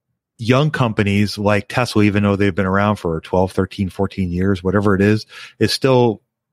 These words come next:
relatively a young company in the market. And they use the money that we investors give to them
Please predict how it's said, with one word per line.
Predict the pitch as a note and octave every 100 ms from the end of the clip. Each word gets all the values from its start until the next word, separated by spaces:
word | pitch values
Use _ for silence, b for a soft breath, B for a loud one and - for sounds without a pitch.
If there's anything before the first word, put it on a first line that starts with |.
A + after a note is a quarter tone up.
| _
relatively | G#2 A#2 - G2+ F2+ F#2
a | F2+
young | F#2 F#2+ F2+
company | - A#2 G#2 E2+ F2
in |
the | F2
market. | F#2 G#2 G2+ - C#3+ B B B B
And | A#2 A2 A2 A2 A2 A2 _ _
they | B2 G#2 B2 B2+ C3 C#3+ D3 b b b b _ _
use | - B2+ C#3+ C3 A2
the | G#2+
money | A#2 C#3+ B2+ A2+
that | G#2+ G#2 G2+
we | G2+ B2+ C3 A#2+
investors | A2+ G2+ A#2+ B2 - F#2+ F2+ - - _ _ _ _ _ _
give | C#3+ F3
to | -
them | G2 G2 E2 F2